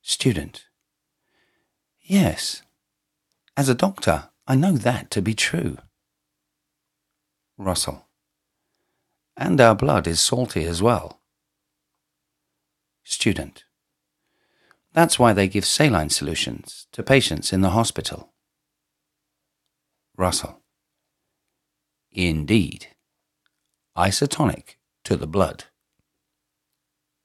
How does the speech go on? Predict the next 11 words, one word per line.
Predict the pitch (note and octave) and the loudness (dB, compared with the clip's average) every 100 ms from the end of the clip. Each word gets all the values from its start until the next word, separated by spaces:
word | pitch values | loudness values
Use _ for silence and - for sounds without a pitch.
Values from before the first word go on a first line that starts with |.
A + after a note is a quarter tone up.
| _ _ | _ _
Student, | - - - E2 - - _ _ _ _ _ _ _ _ _ _ _ _ _ | -14 -8 -4 -4 -6 -18 _ _ _ _ _ _ _ _ _ _ _ _ _
yep. | - E2 G#2 D#3+ - _ _ _ _ _ _ _ _ _ _ _ _ _ _ _ _ - | -8 0 0 0 -6 _ _ _ _ _ _ _ _ _ _ _ _ _ _ _ _ -2
Russell, | A2+ F2+ - - - _ _ _ _ _ _ _ _ _ _ _ | 0 0 -2 -8 -14 _ _ _ _ _ _ _ _ _ _ _
so, | - - - E2+ D2 - _ - | -8 0 2 2 -2 -16 _ 2
yeah, | E3 B2 - _ _ _ _ _ _ _ _ _ | 6 6 2 _ _ _ _ _ _ _ _ _
we | D3+ | -2
carried | C#3+ A2 F2+ E2 | 2 4 4 4
the | G#2+ | 4
ocean | B2 - E2 F2 | 4 2 0 2
with | B2+ | 2
us, | C2+ - - - | 0 -8 -10 -10